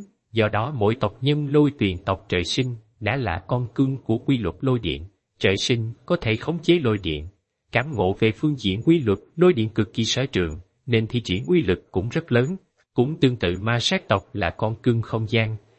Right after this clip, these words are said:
Kim giác cự thú là con cưng quy luật kim. Đương nhiên, tộc nhân lôi tuyền tộc mặc dù có một bộ phận thiên phú, nhưng nguyên nhân chủ yếu là dựa vào lôi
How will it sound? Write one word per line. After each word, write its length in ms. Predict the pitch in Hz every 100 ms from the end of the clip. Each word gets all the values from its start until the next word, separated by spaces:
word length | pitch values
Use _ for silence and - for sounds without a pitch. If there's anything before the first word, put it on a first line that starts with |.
| _ _ -
Kim 180 | 156
giác 320 | 147 160 185 -
cự 180 | 92 101
thú 300 | 127 156 196
là 140 | 101
con 240 | 82 113 117
cưng 220 | 123 120
quy 140 | 131
luật 160 | 113 82 -
kim. 180 | 120 113 - _ _ _
Đương 200 | 139 147
nhiên, 260 | 139 143 131 - _ _ -
tộc 160 | 131 -
nhân 240 | 160 160
lôi 140 | 156 151
tuyền 200 | 107 87
tộc 220 | 87 90 -
mặc 180 | 98 92
dù 220 | 113 98 101
có 140 | 160
một 240 | 117 -
bộ 140 | 95 87
phận 240 | - 87
thiên 200 | 90 117
phú, 380 | 104 117 117 214 _ _ -
nhưng 180 | 156 151
nguyên 200 | 135 135
nhân 200 | 127 120
chủ 140 | 98 127
yếu 260 | 127 127 190 _ -
là 140 | 101 95
dựa 200 | 90 95
vào 240 | - 98 90 104
lôi 180 | 123 131